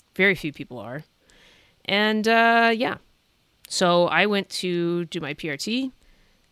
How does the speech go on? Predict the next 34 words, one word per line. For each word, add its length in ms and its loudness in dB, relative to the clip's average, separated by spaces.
Uh, 340 -8
so 140 -14
I 20 -10
had 160 -8
a 40 -20
thirty-five-year-old 800 0
female. 500 -2
I 420 -6
knew 320 -2
what 220 -4
my 100 -4
numbers 360 -2
were. 240 -2
And 160 -8
I 80 -4
decided, 680 -4
for 140 -10
my 140 -2
last 280 0
P 120 2
R 80 4
T, 420 -2
I'm 200 -2
going 180 2
to 60 0
max 320 -4
this 180 -8
bitch 320 -12
out. 180 -16
I 140 -6
hit 180 -8
my 100 -6
forty-three 520 -4
push-ups. 760 -2